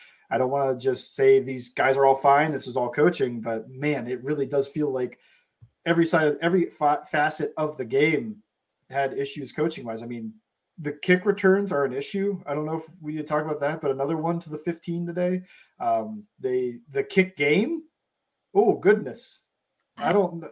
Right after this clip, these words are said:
McPherson missing an extra point and a forty-yard field goal when he was supposed to be automatic. I mean, we were talking about this guy <laughs> as if he's Justin Tucker Junior. And, uh, Justin Tucker, I don't know if he ever misses those. So two in one game. And then the snaps were high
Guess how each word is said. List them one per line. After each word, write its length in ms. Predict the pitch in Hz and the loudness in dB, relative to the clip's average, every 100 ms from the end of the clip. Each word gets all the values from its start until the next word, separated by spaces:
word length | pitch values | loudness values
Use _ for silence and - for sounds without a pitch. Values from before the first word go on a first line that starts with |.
| - | -10
McPherson 540 | 147 170 - 220 226 151 | -6 -4 -2 -2 -2 -6
missing 540 | 170 170 143 120 113 123 | -6 -6 -8 -8 -12 -14
an 120 | 156 151 | -8 -2
extra 320 | 180 - 170 | -2 -2 -6
point 300 | 170 170 156 147 | -4 -4 -4 -2
and 240 | 185 247 | 0 2
a 40 | 180 | 0
forty-yard 520 | 160 139 123 117 104 | 0 -2 -2 -6 -8
field 240 | 127 113 | -8 -8
goal 120 | 117 | -10
when 160 | 110 123 | -10 -10
he 120 | 139 | -6
was 220 | 151 - _ _ | -8 -8 _ _
supposed 340 | - 147 180 208 | -14 0 2 2
to 40 | |
be 80 | 147 | 4
automatic. 580 | 156 160 127 165 170 135 | 4 4 2 0 0 -4
I 40 | |
mean, 140 | 143 151 | -6 -2
we 60 | |
were 80 | 202 | 0
talking 220 | 196 170 | 0 -2
about 100 | 165 | -4
this 100 | 143 | -6
guy 160 | - 190 | -4 2
<laughs> 60 | |
as 160 | 190 175 | 2 2
if 140 | 180 | -2
he's 200 | 196 180 | -2 -4
Justin 360 | - 175 175 - | -2 -4 -4 -6
Tucker 280 | 190 190 143 | -6 -4 -6
Junior. 460 | 165 262 143 117 _ - _ - | -6 -6 -6 -8 _ -20 _ -4
And, 380 | 139 135 135 | -2 -2 -4
uh, 220 | 135 127 127 | -4 -4 -4
Justin 240 | 175 190 | -6 -4
Tucker, 340 | 202 196 156 135 | -2 -2 -2 -2
I 60 | |
don't 140 | 175 156 | -2 -6
know 100 | 160 | -10
if 80 | |
he 100 | - | -4
ever 160 | 175 160 | -2 -2
misses 320 | 123 120 110 | -8 -12 -14
those. 320 | 117 110 104 | -12 -12 -12
So 380 | - 117 113 110 _ | -12 -10 -10 -12 _
two 420 | - 208 175 113 127 | 0 0 0 -6 -14
in 100 | 127 | -12
one 180 | 147 151 | -10 -8
game. 440 | 156 151 117 113 _ _ _ - | -8 -8 -8 -14 _ _ _ -18
And 180 | 120 127 | -12 -4
then 460 | 131 131 123 117 - - | -4 -4 -8 -12 -14 -10
the 60 | 139 | -10
snaps 500 | - 151 180 - 170 | -4 0 0 -2 -6
were 100 | 160 | -2
high 440 | 151 151 156 | 0 0 -2